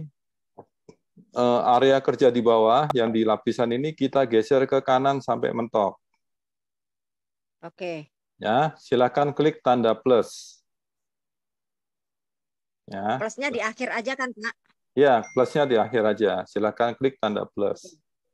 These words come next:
Speaker 1: Jari kita taruh di layar, kemudian digeser. Ya.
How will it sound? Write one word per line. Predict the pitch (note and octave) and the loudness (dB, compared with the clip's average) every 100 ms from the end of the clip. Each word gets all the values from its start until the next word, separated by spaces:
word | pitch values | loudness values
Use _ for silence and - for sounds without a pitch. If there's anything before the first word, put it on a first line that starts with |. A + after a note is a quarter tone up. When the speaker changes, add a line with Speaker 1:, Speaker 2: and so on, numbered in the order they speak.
| _ _ _ _ | _ _ _ _
Speaker 1:
Jari | - A2 A#2+ | -2 0 0
kita | C3 C3 C#3+ | 0 2 2
taruh | C#3+ C3 C3+ | 2 2 2
di | A#2+ | 2
layar, | A2 G#2 G#2+ G#2+ A#2+ C#3+ D3+ D3 _ _ _ | 2 2 2 2 2 0 -2 -6 _ _ _
kemudian | - A2 A2 B2+ C#3 | -6 -4 -2 -2 -2
digeser. | A#2 G2 G2 - F#2+ F#2+ G2 - _ _ _ _ _ _ | -2 0 -2 -2 -8 -8 -12 -18 _ _ _ _ _ _
Ya. | - - A#2+ | -14 -10 -10